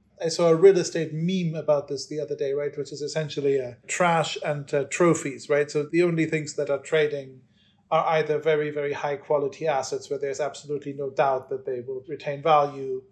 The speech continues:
or very, very difficult assets that are already in such financial distress that they need to be sold. It's a big middle where,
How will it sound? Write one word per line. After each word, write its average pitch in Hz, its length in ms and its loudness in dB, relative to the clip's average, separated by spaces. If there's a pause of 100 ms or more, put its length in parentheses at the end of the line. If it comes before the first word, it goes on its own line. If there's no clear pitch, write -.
(160)
or 156 640 6 (160)
very, 165 260 8
very 147 240 2
difficult 156 480 -4
assets 143 420 -2
that 147 160 -4
are 151 80 0
already 143 400 -2
in 131 100 -6
such - 300 -6
financial 143 420 -8
distress 135 460 -6
that 151 140 0
they 160 100 0
need 160 160 -2
to 151 80 -6
be 147 120 -6
sold. 139 340 0
It's - 160 -6
a 147 40 -6
big 170 240 0
middle 147 560 2
where, 127 440 2